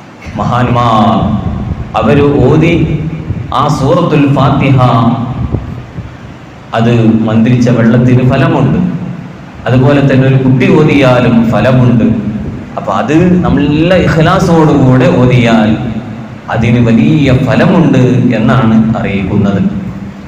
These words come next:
മാത്രമല്ല, അതിൻ്റെ ഓരോ വിവരണങ്ങൾ പറയുന്നതിൽ നമുക്ക് കാണാൻ കഴിയും. ഇബ്ലീസ് കരഞ്ഞ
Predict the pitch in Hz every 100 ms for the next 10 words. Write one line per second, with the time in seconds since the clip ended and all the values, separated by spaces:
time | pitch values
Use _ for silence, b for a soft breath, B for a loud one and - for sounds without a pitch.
0 | - - - 123 151 156 139 127 120 123
1 | 117 113 131 123 127 143 147 160 143 -
2 | 143 156 151 147 131 - 117 127 139 139
3 | 131 131 127 123 127 127 123 123 135 131
4 | 123 123 123 123 127 123 - - - -
5 | - - 120 113 139 156 160 156 165 117
6 | 131 160